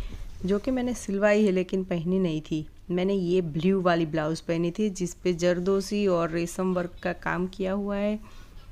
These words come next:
जो कि मुझे बहुत पसंद थी, तो मैंने ये वाली पहनी थी। और ये मैंने अपना गोल्ड नेकलेस पहना हुआ था इस लुक में, जो कि मुझे बहुत पसंद है। और आपने अगर देखा हो तो मैंने अपने नेल्स भी करवाए हुए थे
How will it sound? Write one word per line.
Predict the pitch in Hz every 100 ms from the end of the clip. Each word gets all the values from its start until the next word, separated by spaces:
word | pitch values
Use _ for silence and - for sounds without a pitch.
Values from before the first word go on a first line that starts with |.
| - -
जो | 190
कि | 185
मुझे | 190 185 185
बहुत | 180 180 180 -
पसंद | 190 196 190
थी, | 202
तो | 190 180
मैंने | 180 180
ये | 175 165 170
वाली | 175 185
पहनी | 185 185 190 190
थी। | 214 214 214 - - - - - -
और | 175 170 170
ये | 170 175
मैंने | 180 180 180
अपना | 175 - 180 180
गोल्ड | 165 185 180 185
नेकलेस | 190 180 208 214
पहना | - 214 202 208
हुआ | 214 214 208
था | - 220 220 - - - -
इस | 202 208
लुक | 202
में, | 214 214 113 - - - - - - - - - 185
जो | 170
कि |
मुझे | 185 180
बहुत | 180 160 156 165 175 175 -
पसंद | 165 160 151
है। | 147 151 - - - - - -
और | 170 165
आपने | 170 165 - - 180
अगर | 170 175
देखा | 170 170 175
हो | 175
तो | 175 175 170
मैंने | 165 175 175 175
अपने | 170 170 175
नेल्स | 170 170 175 -
भी | 190
करवाए | 185 185 180 180
हुए | 185 185 190 190
थे | - 202